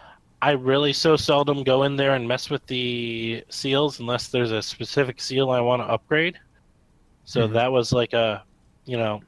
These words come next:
Speaker 1: meh one. Uh, the refining stones, they feel a little more challenging to get hold of, so it feels like a better deal this month. Um, you know,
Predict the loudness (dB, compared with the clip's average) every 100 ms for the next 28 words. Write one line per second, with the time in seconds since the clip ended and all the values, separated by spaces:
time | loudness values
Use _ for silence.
0 | _ _ -12 -4 -2 -2 -6 -16 -2 0
1 | 2 0 -6 _ _ _ _ _ 0 0
2 | 0 -2 0 0 2 0 -2 -6 0 2
3 | 2 0 -6 -10 -12 -14 -20 _ _ _
4 | _ _ -6 -4 -2 2 4 4 4 4
5 | 4 2 2 2 2 2 0 0 -2 -2
6 | -2 -2 -2 -2 0 0 -2 -8 -10 _
7 | _ _ -10 0 0 2 -4 -2 2 2
8 | 2 0 0 0 2 2 2 0 0 -4
9 | 0 0 0 -6 -20 _ _ _ _ _
10 | _ _ _ _ _ _ -8 -4 -4 -8
11 | -20 _ _ _ _ _ _ _ _ -4
12 | -2 -2